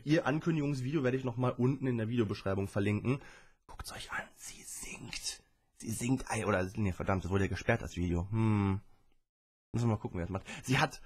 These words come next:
sie hat wunderbar gesungen. Sie hat einen, äh, von Tim Burton, heißt nochmal Nightmare Before Christmas, hat sie das, äh, den This Is Halloween Song, hat sie die deutsche Version genommen aus Kingdom Hearts, meine ich, hatte sie gesagt,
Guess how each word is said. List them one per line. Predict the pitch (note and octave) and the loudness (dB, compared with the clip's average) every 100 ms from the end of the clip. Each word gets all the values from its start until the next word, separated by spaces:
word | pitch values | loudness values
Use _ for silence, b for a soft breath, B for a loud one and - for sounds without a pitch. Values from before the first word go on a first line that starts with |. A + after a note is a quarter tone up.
| B | B
sie | C#3+ | 0
hat | C3 A2+ | 0 0
wunderbar | C#3+ C#3 A2+ A2+ G#2+ | -2 0 0 0 2
gesungen. | A2 A#2 G#2+ G2+ | 0 0 0 0
Sie | A2 | 2
hat | A#2 - | 0 2
einen, | A2+ A2 G#2+ G#2+ B B B - | 2 4 2 -2 B B B 2
äh, | A2 G#2+ G#2+ | 6 6 4
von | G#2+ A#2+ A2+ A2+ A2+ A#2 _ _ | 4 2 4 2 0 -2 _ _
Tim | - D3 C3+ | 0 0 2
Burton, | B2 B2+ C3+ - B2+ B2+ B2 B2 | 4 4 4 0 0 2 0 0
heißt | A#2 - | -2 0
nochmal | A#2 A2+ | 2 4
Nightmare | B2+ C#3 B2 | 4 2 0
Before | A#2+ B2 | -2 -2
Christmas, | - C3 C3 A#2 A2+ | 4 4 4 0 0
hat | A#2 A#2+ | -2 0
sie | A#2 | 2
das, | A2+ A2 - A2+ | 2 0 -6 -4
äh, | G#2+ | 0
den | G#2+ G#2+ G#2+ G#2 B B | 2 2 0 -2 B B
This | B2+ C3+ | 0 2
Is | B2+ | 2
Halloween | C#3 C3+ B2 A2+ G#2+ | 4 4 6 4 2
Song, | G#2+ - G#2 A2+ B2+ B B | 2 2 4 2 -4 B B
hat | A#2 A2 | -2 0
sie | A2+ A2 | 0 0
die | A2 | 4
deutsche | A#2 B2 - A#2 | 4 4 4 0
Version | A#2 A2+ B2+ B2+ | 2 4 4 4
genommen | A#2 A#2 A#2 | 4 2 4
aus | G#2+ G#2+ - | 4 4 0
Kingdom | - C#3+ C3+ A#2+ | -2 0 0 0
Hearts, | A#2 C3 - - | 0 -2 -2 -8
meine | - D#3+ | -2 0
ich, | E3 | 0
hatte | D#3+ E3 | 0 0
sie | E3 | 0
gesagt, | D#3+ D#3 F3+ - | 0 0 -2 -4